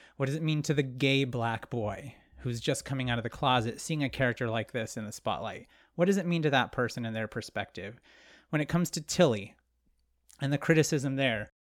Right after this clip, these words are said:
what does it mean to a larger woman who has had to live with a mother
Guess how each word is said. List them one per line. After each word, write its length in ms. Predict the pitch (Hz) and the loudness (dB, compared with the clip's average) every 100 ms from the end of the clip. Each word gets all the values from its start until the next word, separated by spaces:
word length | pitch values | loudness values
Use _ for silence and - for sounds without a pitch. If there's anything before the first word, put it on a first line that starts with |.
| _ _ _ _ _ - | _ _ _ _ _ 4
what 120 | 165 | 6
does 120 | 170 | 6
it 80 | 180 | 4
mean 300 | 147 147 143 | 4 4 2
to 440 | - 139 139 135 - | 4 4 6 2 0
a 80 | 147 | 2
larger 400 | 131 131 127 135 | 6 6 6 4
woman 500 | 127 127 127 120 117 _ - | 0 0 0 -2 -6 _ -10
who 520 | 123 131 131 123 120 - _ _ _ | -2 0 2 0 -4 -8 _ _ _
has 500 | - - 139 135 131 - | -10 2 4 4 2 -8
had 640 | - - - 135 135 123 131 _ _ _ _ _ - | -10 -4 0 2 2 -4 -12 _ _ _ _ _ -6
to 140 | - | 0
live 520 | 151 143 147 135 127 - | 2 6 6 4 0 -4
with 260 | 135 131 | -2 0
a 100 | - | -2
mother 600 | 131 131 131 131 131 131 | -2 0 2 2 0 -2